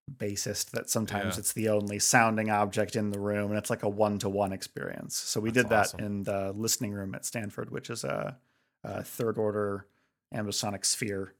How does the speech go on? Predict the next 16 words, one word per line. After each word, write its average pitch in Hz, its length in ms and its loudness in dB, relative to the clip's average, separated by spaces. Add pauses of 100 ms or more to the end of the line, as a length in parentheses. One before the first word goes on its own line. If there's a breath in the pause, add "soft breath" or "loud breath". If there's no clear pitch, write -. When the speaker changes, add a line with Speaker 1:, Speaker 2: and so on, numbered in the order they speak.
(540)
Speaker 1:
Uh, 110 60 -2
Speaker 2:
Okay. 107 160 -2
Speaker 1:
and 101 140 -4
it - 120 -10
was - 120 -4
suspended 101 540 -2
in 98 80 -8
the 98 80 -8
very - 220 -12
middle. - 280 -10 (920 loud breath)
Speaker 2:
Um, 113 400 0 (440)
now 113 460 2 (160)
going 135 560 -2 (100)
to 120 400 -2
the, 104 480 -6
uh, 90 340 -4